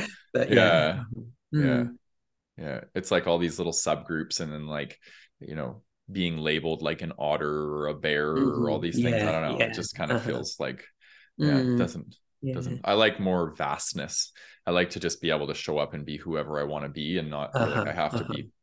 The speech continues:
Speaker 2: like, pigeonholed into labels.
Speaker 1: Yeah, yeah,
Speaker 2: Um,
Speaker 1: uh-huh.
Speaker 2: yeah.
Speaker 1: Mm.
Speaker 2: Yeah. Hmm. Anything else that you feel is important to, to this topic?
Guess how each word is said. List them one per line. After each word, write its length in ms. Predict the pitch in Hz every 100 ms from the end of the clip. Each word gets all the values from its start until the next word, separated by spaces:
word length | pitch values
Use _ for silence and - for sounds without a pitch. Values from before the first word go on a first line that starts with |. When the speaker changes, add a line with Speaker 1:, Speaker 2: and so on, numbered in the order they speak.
| -
Speaker 2:
like, 240 | - - _
pigeonholed 520 | 95 85 78 82 73
into 200 | 76 71
labels. 500 | 69 71 73 95 113
Speaker 1:
Yeah, 80 | 110 110 -
yeah, 500 | 120 113 107 110 107
Speaker 2:
Um, 100 | 80
Speaker 1:
uh-huh. 280 | 123 113 113 110 _ _ _ _
Speaker 2:
yeah. 200 | - 67
Speaker 1:
Mm. 340 | 208 202 170 131 _ _ _ _ _ _ _ _ _ _ _ _
Speaker 2:
Yeah. 280 | 95 80 76 87 _ _ _ _ _ _ _ _ _ _ _ _ _ -
Hmm. 300 | 123 113 95 101
Anything 340 | - 151 196 175
else 220 | 117 165
that 120 | 165
you 80 | 123
feel 240 | 123 123 123
is 80 |
important 480 | 123 113 107 113 117
to, 580 | - 107 95 95 92 90 90 _ _ _ _ _ _ _ _ _ _ _ _ _ _ _ _ _ _ _ -
to 100 | 101
this 180 | 98
topic? 540 | - 85 73 131 185